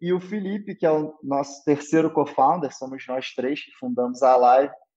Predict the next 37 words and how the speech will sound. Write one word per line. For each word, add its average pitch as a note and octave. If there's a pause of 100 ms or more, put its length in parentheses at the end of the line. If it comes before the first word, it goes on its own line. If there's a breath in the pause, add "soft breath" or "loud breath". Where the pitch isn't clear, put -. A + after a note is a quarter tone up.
(180)
eles D#3
trabalhavam E3
juntos D#3+
há F3
mais D#3+
de F#3
dez E3
anos E3
numa F#3
empresa F#3
de G3
e-commerce. E3+ (580 loud breath)
E D#3
eu F#3+
falei A3+
pra B3+
eles, G#3
eu F3+
falei, G#3+ (200)
"Gente, E3 (280)
deixa D3+
eu F#3+
contar F#3+
aqui F3+
pra E3
vocês, A#2+
ó, A#2+
o G#2+
que -
tá D3+
acontecendo D#3
aqui C#3+
é D3
isso, E3
isso -
e C3
isso. -